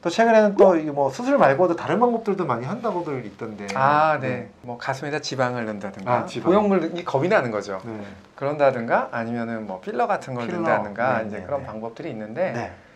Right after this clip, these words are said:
Speaker 2: 지방 이식 같은 경우는 오히려
Speaker 1: 음.
Speaker 2: 이제 결과가 좀 불확실하고요.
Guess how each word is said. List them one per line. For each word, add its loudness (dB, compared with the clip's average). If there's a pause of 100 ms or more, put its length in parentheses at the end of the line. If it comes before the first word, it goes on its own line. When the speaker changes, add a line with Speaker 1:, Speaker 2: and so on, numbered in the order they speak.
(360)
Speaker 2:
지방 2
이식 -8
같은 2
경우는 -2
오히려 0
Speaker 1:
음. -6
Speaker 2:
이제 -8
결과가 0
좀 -10
불확실하고요. -4